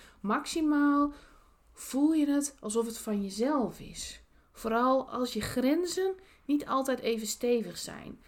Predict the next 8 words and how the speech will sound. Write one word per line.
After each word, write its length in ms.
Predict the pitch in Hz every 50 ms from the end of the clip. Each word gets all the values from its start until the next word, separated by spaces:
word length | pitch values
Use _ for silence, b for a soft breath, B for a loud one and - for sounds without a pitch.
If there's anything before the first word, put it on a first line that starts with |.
| b b
Dan 120 | - 196 196
vervloei 440 | - 208 208 - - 254 269 277
je 100 | 254 233
heel 180 | 214 214 226 240
makkelijk 720 | 240 233 220 214 226 - - - 269 277 294 294 - b b b b b b -
in 220 | - 247 262 254 254
de 160 | 254 233 -
ander. 480 | - - 165 180 180 185 190 - 220